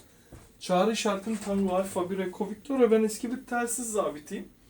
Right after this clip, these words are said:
Ferrit antenlerin nerelerde nasıl faydalı olduğunu, nasıl bulunduklarını size açıklamak istiyorum. Şimdi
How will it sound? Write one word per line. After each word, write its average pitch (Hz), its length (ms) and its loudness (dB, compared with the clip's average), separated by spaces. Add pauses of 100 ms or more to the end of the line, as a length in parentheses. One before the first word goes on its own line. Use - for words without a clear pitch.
(840)
Ferrit 339 520 4
antenlerin 220 1300 4
nerelerde 220 600 6
nasıl 220 520 2
faydalı 160 460 0
olduğunu, 120 640 -4 (320)
nasıl 247 480 2
bulunduklarını 147 960 -4 (260)
size 170 260 -2
açıklamak - 680 -6
istiyorum. - 480 -8 (800)
Şimdi 330 480 4